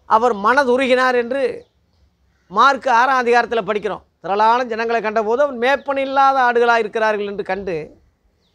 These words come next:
அவர்கள் மேல் மனதுருகினார் என்று. மனதுருகுன கண்கள்.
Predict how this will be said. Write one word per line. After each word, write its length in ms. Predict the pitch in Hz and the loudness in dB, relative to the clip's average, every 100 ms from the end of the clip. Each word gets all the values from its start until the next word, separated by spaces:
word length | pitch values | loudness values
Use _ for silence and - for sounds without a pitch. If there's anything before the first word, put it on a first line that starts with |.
| _ _ - | _ _ -2
அவர்கள் 360 | 180 214 226 | 2 2 2
மேல் 320 | 220 262 269 | 2 2 2
மனதுருகினார் 920 | 214 202 247 254 226 262 226 233 247 240 | 0 0 2 0 0 -2 0 0 0 0
என்று. 240 | 214 123 _ 160 | -6 -12 _ -4
மனதுருகுன 600 | 214 262 247 254 247 254 | 0 0 0 0 0 -2
கண்கள். 380 | 220 220 214 208 | -2 -4 -4 -4